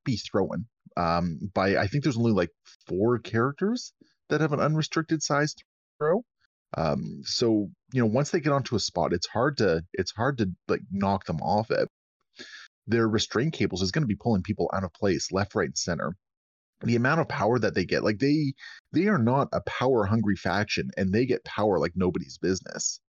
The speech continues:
uh, which is really cool. So I think as, as an affiliation, they're gonna offer an interesting challenge for people to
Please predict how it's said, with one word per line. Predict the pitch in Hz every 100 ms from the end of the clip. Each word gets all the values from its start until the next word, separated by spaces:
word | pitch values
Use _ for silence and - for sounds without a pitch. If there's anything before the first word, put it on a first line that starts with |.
| _ _ _ - -
uh, | - - 50
which | 50 80 107
is | 98
really | 90 90 85
cool. | - 123 -
So | 117
I | 120
think | 160 226 254 113
as, | 113 120
as | - 85 117 117
an | 117
affiliation, | - 120 104 113 101
they're | 104
gonna | 110 170
offer | 117 120 131 117 113 - - - -
an | 113 117
interesting | 123 135 - 131 - 113 95
challenge | - 90 92 101 95
for | - 87
people | 95 - 95 - -
to | 92 90 90 90